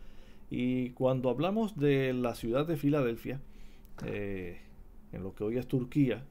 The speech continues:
estaríamos hablando de la moderna Alaseir,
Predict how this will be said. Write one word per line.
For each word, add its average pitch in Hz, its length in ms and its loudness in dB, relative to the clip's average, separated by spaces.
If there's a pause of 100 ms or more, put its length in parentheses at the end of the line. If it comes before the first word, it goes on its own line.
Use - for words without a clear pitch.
estaríamos 117 540 -4
hablando 123 360 0
de 120 140 2
la 101 420 -2
moderna 117 880 -2
Alaseir, 104 560 -2